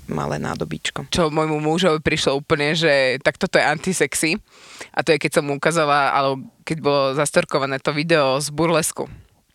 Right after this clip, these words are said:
Speaker 2: To som mu ukázala, však to videl, že to bolo verejné. A on povedal, že: „Vieš čo, že viac mi prídeš akože sexy, keď prechádzaš v uteráku z kúpeľne do spálne, než hento.“ Že mu sa to vôbec nepáčilo, že mu to prišlo také, že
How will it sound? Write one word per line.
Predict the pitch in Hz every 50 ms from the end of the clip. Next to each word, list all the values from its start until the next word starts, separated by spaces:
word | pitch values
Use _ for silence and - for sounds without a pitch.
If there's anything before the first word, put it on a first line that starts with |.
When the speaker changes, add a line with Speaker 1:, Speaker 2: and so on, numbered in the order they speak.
| _ _
Speaker 2:
To | - - 165
som | - - 175
mu | 147
ukázala, | 139 127 - 147 165 170 165 165
však | - - -
to | - 147
videl, | 151 139 147 156 160 160 160
že | 156 -
to | - -
bolo | 143 135 131 127 120 - - - - - - - - -
verejné. | - - 127 139 143 143 156 156 160 165 170 185 214 - - - - - - - - - - _
A | - 156
on | 151 160
povedal, | - 156 143 147 147 143 143 147
že: | 143 - 147 151 147 - _ _ _ _ _ _
„Vieš | - 165 139 -
čo, | - - 302 226 -
že | - - 160
viac | 160 151 165 220
mi | 208 214 180 156
prídeš | 147 - 190 196 180 165 156 - - - _ _ _ _ _ -
akože | - 151 - 165 170
sexy, | 170 - - 156 - - - 202
keď | - 170 143
prechádzaš | - 170 165 - - 180 190 180 165 156 - -
v | - 160 190
uteráku | 196 170 - 185 160 151 151 156 - - 165
z | 175 175 -
kúpeľne | - 170 170 - 185 170 170 151 156 147 139
do | 147 151
spálne, | 143 - - - 156 151 147 143 160 180 233 247 - - - - - _
než | - 160 151
hento.“ | 165 135 143 139 - - - - _ _ _ _ _
Že | - 190 202
mu | 190 196
sa | - 202
to | 175 196
vôbec | 180 160 170
nepáčilo, | 180 151 131 - - 151 - - 156 156
že | 175 220
mu | 226 277
to | 262 240
prišlo | 208 - 185 165 - - 190
také, | 170 160 - - 196
že | 185 175 180 160 156